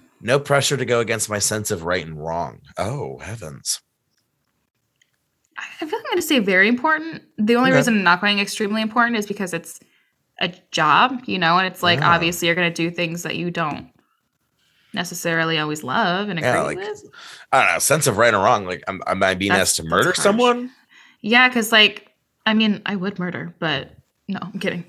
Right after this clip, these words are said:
Speaker 1: Yeah.
Speaker 2: Totally kidding. If, this is a job thing and I'm getting so stressed <laughs> out. It's like a job interview. Um, the next one is opportunities for advancement. I'm gonna go extremely important.
Speaker 1: I'm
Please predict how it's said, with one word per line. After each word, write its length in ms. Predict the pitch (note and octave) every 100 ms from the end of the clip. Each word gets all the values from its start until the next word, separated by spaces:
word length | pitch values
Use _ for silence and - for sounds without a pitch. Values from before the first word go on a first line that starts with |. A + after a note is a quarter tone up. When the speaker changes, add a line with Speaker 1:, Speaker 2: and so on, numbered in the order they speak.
| _
Speaker 1:
Yeah. 40 |
Speaker 2:
Totally 200 | F#3+ E3+
kidding. 280 | E3+ D#3+ F3
If, 160 | G3+ - - - -
this 220 | G3 A#3+
is 100 | B3
a 60 | B3
job 320 | G3+ F3+ F3+
thing 180 | F3+ E3+
and 80 |
I'm 100 | F#3+
getting 180 | G3+ F#3
so 180 | F#3 -
stressed 340 | F3 F3 F#3+
<laughs> 20 | D#3+
out. 340 | - F4+ - F4+
It's 100 | -
like 120 | G#4+
a 100 | G4
job 280 | - A#3+ B3
interview. 460 | G3+ G3 F#3 E3+ G3 B3 - - - - - - - -
Um, 180 | A3 A3
the 60 |
next 180 | A3+ A3+
one 100 | B3
is 80 | A#3+ -
opportunities 600 | G#3+ B3 A#3 G#3 A3 G#3+
for 140 | G#3+
advancement. 680 | G3+ F3 F3 F3 - D3+ -
I'm 60 | F#3
gonna 100 | F#3
go 120 | G3
extremely 580 | F#3+ - - E3+ E3+ D#3+
important. 380 | - F#2 -
Speaker 1:
I'm 60 | -